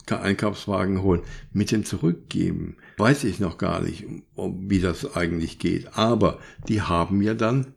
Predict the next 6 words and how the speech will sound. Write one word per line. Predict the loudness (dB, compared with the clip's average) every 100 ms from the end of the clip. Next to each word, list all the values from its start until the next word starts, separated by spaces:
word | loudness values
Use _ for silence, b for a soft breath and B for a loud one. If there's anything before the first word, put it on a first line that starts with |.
| 0
die | 2
Identität | 2 4 2 2 2 2 2 -2 B B B B
über | 4 6 6 2 -2
mein | 0 2 2 0 -6 2
Telefon, | 6 6 2 -2 -4 2
über | 6 6 4 0